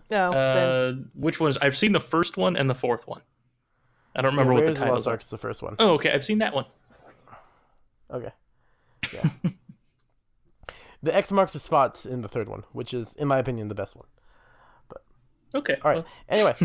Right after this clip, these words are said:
Speaker 2: <laughs>
Speaker 3: uh, and then we get a post-credit scene as usual, or post,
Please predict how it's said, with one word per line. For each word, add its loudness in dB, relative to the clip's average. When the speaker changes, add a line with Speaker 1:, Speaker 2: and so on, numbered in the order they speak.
Speaker 2:
<laughs> -12
Speaker 3:
uh, 8
and 2
then 4
we 2
get 6
a 8
post-credit 2
scene 0
as -2
usual, -2
or 0
post, 0